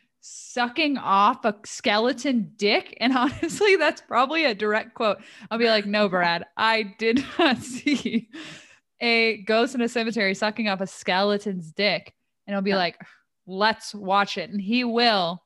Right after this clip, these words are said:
Speaker 1: put the phone in your face. And
Speaker 2: No.
Speaker 1: it's,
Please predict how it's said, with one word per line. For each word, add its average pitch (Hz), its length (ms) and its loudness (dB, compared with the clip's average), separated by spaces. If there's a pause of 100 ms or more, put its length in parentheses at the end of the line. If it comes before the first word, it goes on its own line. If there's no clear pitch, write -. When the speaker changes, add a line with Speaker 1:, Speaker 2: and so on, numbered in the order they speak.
(260)
Speaker 1:
put 214 180 -4
the 202 100 -2
phone 208 300 0
in 196 140 0
your 180 160 -6
face. 180 540 -6 (420)
And 214 120 -2
Speaker 2:
No. 294 680 2 (400)
Speaker 1:
it's, - 340 0